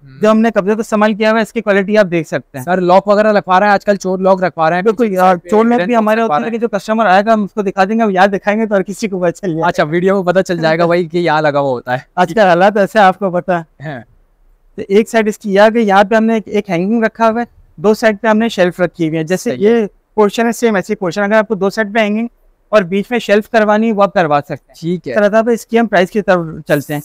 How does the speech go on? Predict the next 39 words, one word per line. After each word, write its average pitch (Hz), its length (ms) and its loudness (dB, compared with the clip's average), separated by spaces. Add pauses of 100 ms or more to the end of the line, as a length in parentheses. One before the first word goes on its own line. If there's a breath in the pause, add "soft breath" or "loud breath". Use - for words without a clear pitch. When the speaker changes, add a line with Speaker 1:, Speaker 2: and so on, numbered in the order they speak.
Speaker 1:
सर, - 180 -2
क्वालिटी 185 400 2
वाला 214 180 4
हाई 185 140 0
ग्लॉस 196 280 2
है, 220 40 -6
पहले 196 200 0
ये 196 120 0
बता 175 200 0
दीजिए, 185 120 -2
Speaker 2:
जी, 254 60 4
ये 269 40 4
Speaker 1:
मार्केट 220 260 0
Speaker 2:
क्वालिटी 214 220 4
Speaker 1:
में 233 60 2
Speaker 2:
वाला 175 240 2
Speaker 1:
दस 165 240 -6
तरीके 160 240 -8
के 196 80 -6
Speaker 2:
नहीं, 226 80 2
Speaker 1:
हाई 220 100 0
Speaker 2:
नहीं, 208 80 -4
ये 214 60 -2
Speaker 1:
ग्लॉस 226 120 0
Speaker 2:
वो 214 120 0
वाला 233 220 2
नहीं 240 160 2
है 240 100 0
कि 233 140 -2
छह 208 200 0
हज़ार 214 180 4
वाली 220 180 -2
शीट 220 220 -4
लेके 220 280 0
हम 208 260 0
इसको 214 340 -2
वो 208 120 -2
सुपर 214 360 0
ग्लॉस 202 320 4